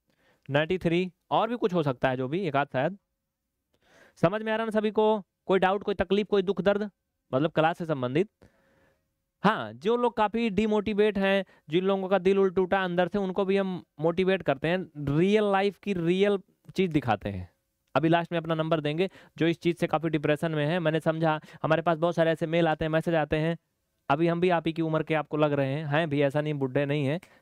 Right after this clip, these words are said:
लेकिन छोटी उम्र में मैंने बहुत अनुभव लिया है, वो सब हम आपसे शेयर करेंगे। अगर आपकी तकलीफ है, फिर आप बिल्कुल खुश रहेंगे, एकदम टेंशन फ्री रहेंगे।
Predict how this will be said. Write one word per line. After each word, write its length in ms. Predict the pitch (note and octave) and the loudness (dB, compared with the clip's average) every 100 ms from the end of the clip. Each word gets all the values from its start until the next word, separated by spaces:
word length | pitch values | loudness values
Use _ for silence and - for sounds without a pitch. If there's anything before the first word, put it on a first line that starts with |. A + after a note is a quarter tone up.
| - | -2
लेकिन 200 | D3 F#3 | -2 0
छोटी 280 | E3+ E3 F#3+ | -2 0 0
उम्र 160 | F3+ | 0
में 80 | F3+ | 0
मैंने 160 | F3 F3 | 0 0
बहुत 160 | E3 | 0
अनुभव 280 | E3 C#3+ C#3 | 0 -2 -2
लिया 260 | C3+ G#2+ G2+ | 0 0 -4
है, 140 | G2+ _ _ _ _ D3+ | -8 _ _ _ _ 0
वो 100 | F3 | 0
सब 140 | F3+ | 0
हम 140 | E3+ | 2
आपसे 260 | E3 E3 E3 | 0 -2 -4
शेयर 240 | - D#3+ | 0 0
करेंगे। 300 | D3 C3 D3 | 0 -2 0
अगर 200 | E3+ D#3 | 0 2
आपकी 240 | D3 - D3+ | 0 -2 -4
तकलीफ 420 | D3 D3+ E3+ E3 | 0 2 0 2
है, 120 | F3 - - G#3 | -2 -4 -16 -2
फिर 120 | F3+ | 0
आप 100 | G3 | 2
बिल्कुल 260 | F#3+ G3+ G#3 | 0 0 0
खुश 240 | G3+ G#3 | 0 0
रहेंगे, 460 | F3 C#3+ A2+ G2+ F#2 _ E3 | 2 0 0 -4 -8 _ -2
एकदम 240 | E3+ A3 | 0 0
टेंशन 400 | - G#3 G3+ G#3+ | 0 0 0 -2
फ्री 200 | F#3+ G3+ | 0 2
रहेंगे। 380 | G3 E3 D#3 | 2 0 -2